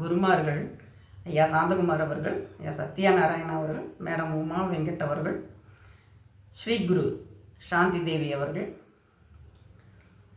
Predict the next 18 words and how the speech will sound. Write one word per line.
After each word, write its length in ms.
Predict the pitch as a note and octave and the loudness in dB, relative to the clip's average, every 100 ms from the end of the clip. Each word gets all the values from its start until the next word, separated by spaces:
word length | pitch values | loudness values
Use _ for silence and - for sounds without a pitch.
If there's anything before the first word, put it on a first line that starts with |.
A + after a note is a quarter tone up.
| - - - E3+ | -20 -20 -12 0
மேலும் 280 | F#3 F#3+ F#3 | 2 4 4
நமக்கு 260 | F3+ F3 E3+ D#3+ | 4 2 -2 -4
கர்மா 260 | E3+ G3+ G#3+ G3 | 0 4 4 6
வகுப்பு 400 | F3+ F3 - F3 D#3+ | 4 2 -2 0 2
எடுத்த 240 | D#3 D3+ D#3 D3+ D3 C#3 C3+ C3 G3 - - - _ _ _ _ _ _ _ | 2 2 2 4 4 2 0 -2 -6 -12 -18 -20 _ _ _ _ _ _ _
நமது 220 | D#3 D#3+ D#3+ | -4 -2 0
மேடம் 260 | E3 D3+ D#3 | 2 2 0
நித்யா 300 | D#3 F#3 F3 | 2 4 4
அவர்கள், 300 | D#3+ D3+ - - - _ _ _ _ _ - | 4 0 -6 -10 -18 _ _ _ _ _ -10
அமுதா 240 | E3 F#3+ E3 | 2 4 4
மேடம், 240 | C#3+ - - - - _ _ _ _ _ _ _ _ _ _ _ _ _ _ _ _ - - | 2 -4 -8 -14 -20 _ _ _ _ _ _ _ _ _ _ _ _ _ _ _ _ -18 0
ஐயா 160 | F#3 G#3 | 6 6
அவர்களின் 420 | F#3 E3+ D#3+ D#3+ | 6 0 -2 -2
துணைவியார் 640 | E3+ F3 E3+ D#3 D3 C3 C#3 C#3 C#3 C3+ - - - - - D3 | 2 2 4 4 4 2 -4 -4 -6 -8 -10 -12 -16 -20 -12 -6
அரசி 260 | F3 F3+ E3 | -2 0 2
அவர்கள், 320 | C#3+ C#3+ D3+ F#3 - - - - | 0 0 -2 -4 -10 -20 -20 -6
இவர்கள் 320 | D#3 D3+ D3 | -2 -2 -2
எல்லாத்துக்குமே 560 | C#3+ D#3 D#3 C#3+ D3+ G3 | 0 0 0 -4 0 2